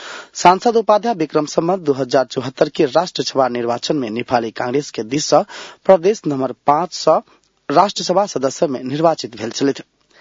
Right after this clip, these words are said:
नेता उपाध्याय सरल एवं भद्र व्यक्तित्व के रूप में परिचित, सामाजिक कार्य एवं लोकतंत्र के स्थापनाक आंदोलन में सदैव अग्रपंक्ति में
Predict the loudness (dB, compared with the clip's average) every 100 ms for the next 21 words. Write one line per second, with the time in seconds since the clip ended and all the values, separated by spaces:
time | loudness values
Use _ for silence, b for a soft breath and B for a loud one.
0 | B B B _ 6 8 4 4 2 0
1 | -2 0 0 0 0 0 -2 -4 0 0
2 | 0 -4 -6 0 0 0 -2 -4 0 -2
3 | 0 -2 0 0 -2 -6 -6 0 0 0
4 | -4 -4 2 2 2 -2 -2 0 0 B
5 | B B 2 4 4 4 2 4 -2 0
6 | 0 0 -4 -4 -2 0 2 -2 -2 -4
7 | -2 0 0 0 -2 -4 -4 -2 -2 -4
8 | _ -4 -2 -2 -2 -2 -2 -4